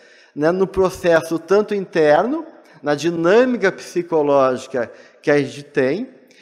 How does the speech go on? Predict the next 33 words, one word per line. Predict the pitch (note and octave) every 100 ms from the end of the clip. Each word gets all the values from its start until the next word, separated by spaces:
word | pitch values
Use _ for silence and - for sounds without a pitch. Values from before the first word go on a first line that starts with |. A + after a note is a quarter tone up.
| E3
e | E3+
também | A#3 A#3 F3+
nos | G3+ G3+
processos | G#3+ G3 - F#3 -
da | F3+ G#3+
vida, | F3 G3 A3+ F3+
nas | D3+ -
trocas | - D#3+ F3 A#3 A#3 E3+
que | -
a |
gente | D3+ E3
tem | D#3 D3
com | E3
o |
universo. | F#3+ B3 G#3+ E3+ C#3+ C#3 - - - -
E | D3+
tem | F3+
um | G3
psicólogo | - G3 F3 E3 D3+ C#3+ C3 B2 - - _ _ _ _ _ -
americano, | D3 C#3+ C3+ - D#3 F#3 D#3 C#3
o | D3+ D#3+ D3+
Edward | C#3+ C#3 C3+ C3+
Edgar, | D3+ F#3 E3 D3
que | C#3+ E3
diz: | C3+ B2+ - - - - _
toda | - B3+ B3
vez | F#3+ D#3 D3+ B2+ - - - - _ _ _ _
que | - G3+ E3+
o | F3+
universo | G#3 G#3+ D3+ F3 E3+ D#3+ - D#3+
ganha | C#3+ D#3+ G#3+ B3 G3
em |
consciência, | D#3+ D3+ C#3 - D3+ C#3 D#3 F#3 - C4 C4+